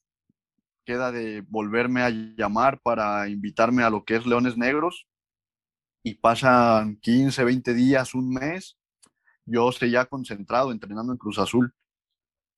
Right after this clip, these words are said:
y un día me llama, "Oye, tienes que estar aquí mañana a las siete de la mañana porque entrenamos". Y digo, "Híjole, ¿y ahora cómo le hago?". Andaba yo en clases de inglés en Tula.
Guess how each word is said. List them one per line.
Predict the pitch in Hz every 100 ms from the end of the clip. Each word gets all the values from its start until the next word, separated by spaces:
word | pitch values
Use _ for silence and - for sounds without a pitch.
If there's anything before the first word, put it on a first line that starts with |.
| _ _
y | 123
un | 113 117
día | 131
me | 127 117
llama, | 113 123 123 120 113 101 - _ _
"Oye, | 120 147 147
tienes | 147 147
que | 143
estar | 123 143
aquí | 143 147
mañana | 147 135 139 147
a | 131
las | 117
siete | 139 135 143
de |
la | 127
mañana | 117 117 135 135
porque | 120 113 120
entrenamos". | 107 110 113 131 117 - - _ _ _ _ _ _ _ _ -
Y |
digo, | 101 110 104 95
"Híjole, | 95 107 120 104
¿y |
ahora | 104 117
cómo | 120 123 127
le | 120
hago?". | 131 135 127
Andaba | 113 120 127
yo | 127
en | 131 123
clases | - 117 123 143
de | 127
inglés | 110 107 123 139 127
en | 110
Tula. | - 131 139 127